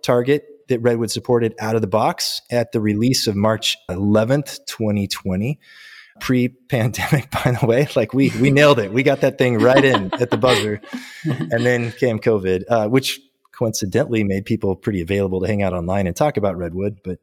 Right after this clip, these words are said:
Speaker 1: that's another story. We started with Netlify. Uh, we added Vercel support. And now we currently have A W S serverless direct support as well. And effectively, it, it boils down to this. If you want to go serverless, you need a global C D N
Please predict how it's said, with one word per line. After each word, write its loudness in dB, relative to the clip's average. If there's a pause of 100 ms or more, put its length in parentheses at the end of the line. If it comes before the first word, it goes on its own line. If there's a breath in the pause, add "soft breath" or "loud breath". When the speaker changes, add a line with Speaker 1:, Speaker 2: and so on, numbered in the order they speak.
Speaker 1:
that's -8
another -4
story. 0 (640 loud breath)
We -2
started 4
with 2
Netlify. 0 (180)
Uh, -2
we -4
added 2
Vercel 0
support. 0 (520)
And 2
now 2
we 0
currently 0
have 0
A 0
W 2
S -2
serverless 0
direct -2
support -6
as -8
well. 0
And -2
effectively, 2
it, -2
it -2
boils 2
down -4
to -6
this. 0 (500 soft breath)
If -2
you 4
want 4
to 0
go 2
serverless, 2
you -2
need 2
a 0
global -2
C -2
D 0
N -2